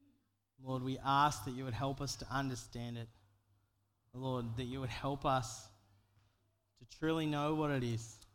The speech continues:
to be your people, to grow in our love for Jesus, each other, community, and the world, to be helping other people to do the same, to be growing in that love and faith,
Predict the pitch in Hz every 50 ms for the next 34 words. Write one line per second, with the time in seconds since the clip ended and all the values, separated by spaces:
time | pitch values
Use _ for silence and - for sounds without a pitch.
0 | _ _ _ _ _ _ _ _ _ _ _ _ _ _ - _ _ _ _ _
1 | _ _ _ _ _ _ - 135 117 135 135 139 143 143 147 143 135 - - -
2 | 127 117 120 117 117 110 101 101 - - - _ _ _ _ _ _ _ _ _
3 | _ _ _ _ _ _ _ _ _ _ _ _ _ _ _ _ _ _ _ _
4 | _ - 127 123 147 143 147 156 165 160 156 147 139 139 139 139 147 143 - -
5 | - 135 135 - 139 139 143 143 139 143 143 131 123 127 - - 110 127 135 135
6 | - 147 143 139 139 139 131 - - 131 120 123 131 143 147 143 143 139 143 135
7 | 123 113 113 110 113 113 113 113 113 - - - - - - - - 120 127 117
8 | 110 - - 139 143 139 - 143 139 135 131 131 131 117 - 131 117 113 120 120
9 | 117 117 120 120 117 117 110 - - - 110 113 110 110 104 104 101 _ _ _
10 | _ _ _ _ _ _ _ _ _ _ _ _ _ _ _ _ _ _ _ _
11 | _ _ _ _ _ _ _ - 123 123 123 120 - - 135 139 139 143 147 147
12 | 147 143 139 135 131 127 117 90 117 127 131 131 135 139 139 131 127 127 120 113
13 | - - - 123 127 131 131 123 -